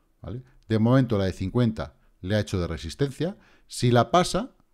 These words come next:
pegará otro lingotazo hacia arriba. En resistencia inicial, pues lo tenemos en este máximo que, y este máximo, que coincide exactamente con la parte inferior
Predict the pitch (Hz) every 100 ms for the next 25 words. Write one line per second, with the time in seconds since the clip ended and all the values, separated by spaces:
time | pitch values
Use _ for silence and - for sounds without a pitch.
0 | _ _ 107 95 104 123 117 95 90 73
1 | 82 104 87 80 73 71 - - _ _
2 | _ _ _ _ _ _ _ _ _ _
3 | 104 104 110 113 180 185 175 170 156 196
4 | 147 92 85 80 87 98 82 - 92 -
5 | 107 123 139 147 - - 101 95 - 113
6 | 120 143 135 78 76 82 80 85 104 113
7 | 131 - 76 85 85 107 113 139